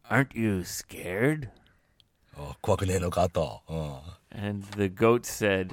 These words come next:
Speaker 1: it was a Russian goat, so maybe
Speaker 2: Hey,
Speaker 1: he
Speaker 2: hey.
Speaker 1: said, "No, I'm not scared. I'm good. You're tiger. It's okay. We can be friends."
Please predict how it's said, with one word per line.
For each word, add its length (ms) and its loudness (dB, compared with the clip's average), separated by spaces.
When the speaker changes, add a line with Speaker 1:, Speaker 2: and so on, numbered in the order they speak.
Speaker 1:
it 100 4
was 180 6
a 100 8
Russian 560 4
goat, 320 -6
so 220 -6
maybe 300 -4
Speaker 2:
Hey, 140 4
Speaker 1:
he 40 0
Speaker 2:
hey. 60 -2
Speaker 1:
said, 320 -4
"No, 400 8
I'm 220 2
not 240 2
scared. 600 -4
I'm 300 2
good. 420 8
You're 180 4
tiger. 800 4
It's 200 0
okay. 640 6
We 200 2
can 380 4
be 140 2
friends." 840 0